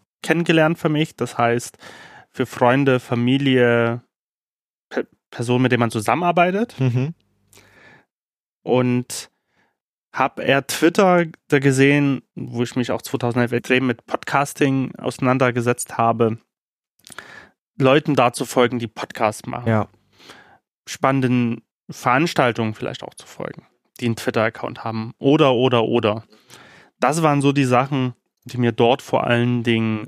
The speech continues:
Speaker 1: ähm, entgegengekommen sind. Weniger eigentlich bei Facebook. Also war Twitter
Speaker 2: Mhm.
Speaker 1: die Plattform, die ich da so genutzt habe.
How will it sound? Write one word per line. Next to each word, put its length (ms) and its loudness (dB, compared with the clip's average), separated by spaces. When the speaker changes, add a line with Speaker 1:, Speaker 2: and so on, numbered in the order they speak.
Speaker 1:
ähm, 380 -8
entgegengekommen 1080 -2
sind. 320 -10
Weniger 380 2
eigentlich 260 0
bei 120 0
Facebook. 500 -6
Also 200 -2
war 140 2
Twitter 420 0
Speaker 2:
Mhm. 340 -4
Speaker 1:
die 80 -6
Plattform, 440 0
die 60 0
ich 80 -6
da 120 2
so 120 -2
genutzt 420 -4
habe. 440 2